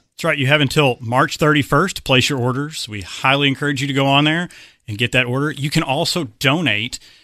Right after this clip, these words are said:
if you would like, if you don't have a yard or you wanna surprise somebody else, the eggs will be hidden in your front yard.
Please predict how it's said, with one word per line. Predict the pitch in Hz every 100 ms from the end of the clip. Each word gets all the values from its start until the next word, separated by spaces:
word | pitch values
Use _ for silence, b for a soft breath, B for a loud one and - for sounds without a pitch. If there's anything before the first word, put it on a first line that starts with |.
| b -
if | 127
you | 127
would | 120
like, | 117 127 - -
if | 117 -
you | 127
don't | 135
have | 117 131 143
a |
yard | 151 165 175 208 -
or | 120
you | 113 110
wanna | 113 113 110 120
surprise | - 117 123 123 120
somebody | 139 127 127 113
else, | 135 185 311 B B
the | 135
eggs | 123 143
will | 131
be | 117
hidden | 131 127
in | 123
your | 110
front | - 127 131
yard. | 110 107 120 131